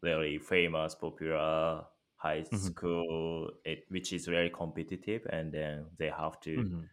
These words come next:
Speaker 1: get high score, so higher score than any other,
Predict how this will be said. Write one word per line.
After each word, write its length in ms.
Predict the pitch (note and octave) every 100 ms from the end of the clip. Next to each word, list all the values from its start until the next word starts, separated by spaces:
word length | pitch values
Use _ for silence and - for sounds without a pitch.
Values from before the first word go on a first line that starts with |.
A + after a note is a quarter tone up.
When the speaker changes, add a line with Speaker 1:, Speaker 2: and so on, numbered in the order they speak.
| _ _ _ -
Speaker 1:
get 180 | D2 -
high 300 | - D2+ D#2
score, 580 | - - F#2 G2 G#2+ - _ - - _
so 460 | - F2+ E2 D2+ D2
higher 280 | F#2+ D#2+ D#2+
score 500 | - G2+ G#2 B2+ C#3 -
than 340 | D#2+ D2+ D2 - _ -
any 240 | D#2+ D2+
other, 440 | D2 D2 C#2+ D2